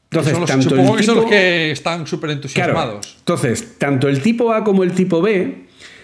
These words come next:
Speaker 1: son tipos a los que hay que motivar, en mayor o menor medida, pero hay que motivarlos. Y hay que llevarlos porque necesitan ese paso de entendimiento y además ese paso de entendimiento puede tener distintas fases. Puede ser que en un momento entiendan una cosa, pero más adelante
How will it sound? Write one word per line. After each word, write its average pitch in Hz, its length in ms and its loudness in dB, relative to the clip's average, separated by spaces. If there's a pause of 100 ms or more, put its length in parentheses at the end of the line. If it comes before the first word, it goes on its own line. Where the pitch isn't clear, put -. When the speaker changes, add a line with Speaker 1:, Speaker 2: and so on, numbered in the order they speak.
(140)
Speaker 1:
son - 640 0
tipos 190 380 0
a 151 60 0
los 120 180 0
que 143 120 -2
hay 147 60 -2
que 175 120 -2
motivar, 113 720 -2
en 139 120 2
mayor 147 300 2
o 135 60 2
menor 127 280 2
medida, 185 460 2
pero 117 180 0
hay 117 60 2
que 131 140 0
motivarlos. 110 840 -2 (460)
Y 131 160 4
hay 180 160 0
que 202 140 0
llevarlos 170 760 0
porque 117 800 -2
necesitan 131 680 0
ese 113 240 0
paso 165 320 -2
de 190 100 2
entendimiento 202 840 0 (480)
y 151 140 2
además 170 260 0
ese 220 160 0
paso 196 220 0
de 202 80 2
entendimiento 196 580 2
puede 170 220 0
tener 170 260 0
distintas 123 540 0
fases. 180 420 -4
Puede 101 240 -6
ser 117 240 -2
que 113 80 -4
en 104 60 0
un 110 80 2
momento 123 360 2
entiendan 101 380 -2
una 135 180 2
cosa, 208 360 -2
pero 117 160 0
más 113 180 -2
adelante 127 480 0